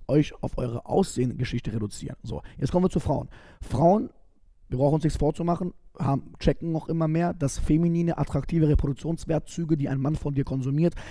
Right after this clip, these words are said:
ganz klar dafür sorgt, dass deine Anziehung relativ schnell steigt. Es gibt nur ein Problem dabei. Die Determinierung des R-Wertes, des Aussehens, geht viel schneller als die des Überlebenswertes, der Stärke, der Survival-Value-Attribute.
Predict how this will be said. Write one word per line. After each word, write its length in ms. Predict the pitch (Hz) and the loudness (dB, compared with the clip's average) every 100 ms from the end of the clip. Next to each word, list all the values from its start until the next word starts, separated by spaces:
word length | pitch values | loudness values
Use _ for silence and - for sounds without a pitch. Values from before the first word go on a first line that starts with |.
| - - | -8 2
ganz 340 | 160 180 - | 4 4 2
klar 220 | - 160 | 4 6
dafür 220 | 160 143 | 4 2
sorgt, 240 | 127 151 151 | 2 2 2
dass 80 | 147 | -2
deine 140 | 143 | 0
Anziehung 320 | 151 - 147 | -2 -2 -2
relativ 340 | 135 135 131 - | 0 0 0 0
schnell 160 | 123 | -2
steigt. 380 | - - 71 - - | -2 -4 -6 -10 -14
Es 80 | - | -6
gibt 100 | - | -2
nur 80 | 165 | 2
ein 100 | 160 | 2
Problem 300 | 139 151 170 | 4 4 4
dabei. 280 | 135 135 - - - 143 | 2 -4 -10 -14 -2 4
Die 100 | 143 | 10
Determinierung 800 | 165 - 156 160 185 214 170 143 | 10 10 8 8 6 4 4 4
des 200 | 135 - - - - | 2 -2 -18 -4 6
R-Wertes, 640 | 185 156 143 143 117 - | 8 10 8 6 0 -2
des 140 | 131 - | -4 -2
Aussehens, 720 | - 170 - 131 110 - - - - - | 2 2 2 0 0 -6 -12 -16 -18 -16
geht 260 | 139 143 151 | 4 6 6
viel 360 | - - 185 196 | 4 0 0 2
schneller 640 | - 185 196 165 175 - | 2 6 10 10 6 4
als 200 | 147 - | 0 2
die 180 | 143 165 | 2 4
des 160 | 160 | 4
Überlebenswertes, 720 | 147 147 170 147 - 127 - 120 | 8 10 10 6 -2 -4 -4 -2
der 100 | 123 | -2
Stärke, 440 | - 156 160 127 | 2 4 4 2
der 100 | 127 | 0
Survival-Value-Attribute. 1200 | - 135 147 143 147 151 139 120 143 123 131 - | 2 4 4 6 6 4 2 0 -2 -2 -6 -10